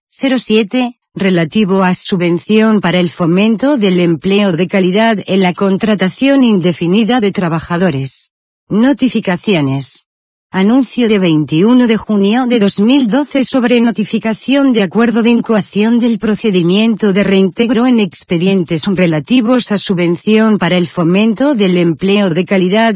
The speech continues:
en la contratación indefinida de trabajadores. Notificaciones. Anuncio de veintiuno de junio de dos mil doce sobre notificación de acuerdo de incoación del procedimiento de reintegro en expedientes relativos a subvención para el fomento del empleo de calidad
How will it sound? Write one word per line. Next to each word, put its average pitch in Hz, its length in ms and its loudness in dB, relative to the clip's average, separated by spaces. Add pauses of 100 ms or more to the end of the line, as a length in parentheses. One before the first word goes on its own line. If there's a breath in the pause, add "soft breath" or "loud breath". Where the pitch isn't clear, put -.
en 196 160 0
la 180 120 2
contratación 214 920 0
indefinida 196 760 0
de 202 120 0
trabajadores. 160 960 -4 (400)
Notificaciones. 190 1300 -2 (460)
Anuncio 226 600 0
de 208 100 2
veintiuno 180 680 2
de 220 80 0
junio 214 500 0
de 233 140 0
dos 202 180 0
mil 247 300 2
doce 262 340 -2
sobre 240 380 0
notificación 226 920 -2
de 220 80 0
acuerdo 190 400 0
de 226 80 2
incoación 226 720 0
del 226 200 0
procedimiento 208 920 0
de 196 120 0
reintegro 196 600 0
en 247 140 2
expedientes 180 880 -2
relativos 202 840 0
a 202 40 0
subvención 202 800 0
para 180 200 0
el 180 100 0
fomento 208 680 0
del 190 220 2
empleo 185 540 0
de 170 140 -2
calidad 202 500 0